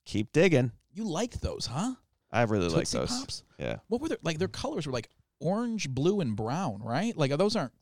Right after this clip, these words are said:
Speaker 2: flavors.
Speaker 1: Yeah, I used to love the red. No, they had cherry.
Speaker 2: Did they?
Speaker 1: Yeah, no, no, I don't like the brown ones. Yeah, I don't like the, the chocolate ones.
Speaker 2: It is one of my favorite old-timey commercials.
Speaker 1: How many
Speaker 2: The,
Speaker 1: licks?
Speaker 2: uh,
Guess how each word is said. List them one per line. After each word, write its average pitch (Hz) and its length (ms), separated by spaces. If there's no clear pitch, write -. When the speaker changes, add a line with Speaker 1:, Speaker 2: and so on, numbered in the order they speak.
Speaker 2:
flavors. 110 280
Speaker 1:
Yeah, 123 140
I - 40
used 117 120
to 127 80
love 123 200
the 113 100
red. 113 260
No, 170 180
they 151 100
had 131 80
cherry. 113 680
Speaker 2:
Did 135 140
they? 202 260
Speaker 1:
Yeah, 107 240
no, 170 200
no, 135 140
I 131 100
don't 165 180
like 160 120
the 151 80
brown 110 260
ones. 69 200
Yeah, 98 120
I - 20
don't 107 120
like 107 160
the, 85 220
the - 80
chocolate 76 400
ones. 67 320
Speaker 2:
It 139 120
is 170 160
one 156 100
of 127 60
my 120 100
favorite 104 500
old-timey 107 460
commercials. - 720
Speaker 1:
How 107 100
many 110 140
Speaker 2:
The, 107 60
Speaker 1:
licks? 123 340
Speaker 2:
uh, 113 60